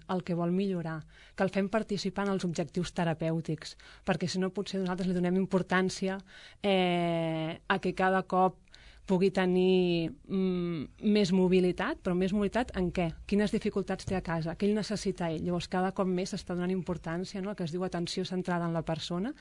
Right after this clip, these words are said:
que és valorar el que ells volen, el que necessiten i com-, començar a aplicar una intervenció molt més ecològica en aquest sentit.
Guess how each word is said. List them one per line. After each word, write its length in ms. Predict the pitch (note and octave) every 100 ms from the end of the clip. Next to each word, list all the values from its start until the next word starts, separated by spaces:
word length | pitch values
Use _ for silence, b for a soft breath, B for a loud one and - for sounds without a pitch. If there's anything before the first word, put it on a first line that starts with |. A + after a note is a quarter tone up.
| b b b
que 80 | G3
és 100 | E3+
valorar 420 | F#3 F3 E3 D3+ b b b
el 160 | G3 F#3
que 240 | F3 E3+
ells 220 | - G3 F#3
volen, 320 | F#3+ G3 A3
el 100 | F3
que 120 | E3+
necessiten 600 | E3+ F3+ E3 F#3 F#3 C4
i 60 | F#3
com-, 180 | E3+ -
començar 360 | - F#3 F3+ F3+
a 100 | E3
aplicar 300 | G3 F3+ F3+
una 120 | F#3+
intervenció 480 | F#3+ F#3 E3+ F3 F#3
molt 160 | F#3
més 140 | F3 E3
ecològica 500 | F3+ D#3+ D#3 D#3 D#3
en 80 | D#3
aquest 160 | D3+ -
sentit. 340 | D#3+ D3 D#3